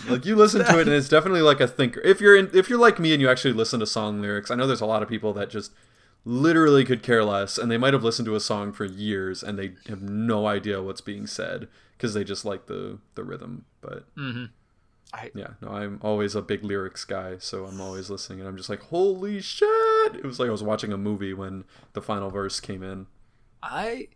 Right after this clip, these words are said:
Speaker 2: I would be down for, in a series of Quarantine Cast episodes,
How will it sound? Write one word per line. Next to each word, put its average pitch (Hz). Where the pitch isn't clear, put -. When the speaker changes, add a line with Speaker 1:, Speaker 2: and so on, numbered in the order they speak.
Speaker 2:
I -
would 202
be 202
down 123
for, 131
in 143
a 131
series 143
of 117
Quarantine 127
Cast 117
episodes, 113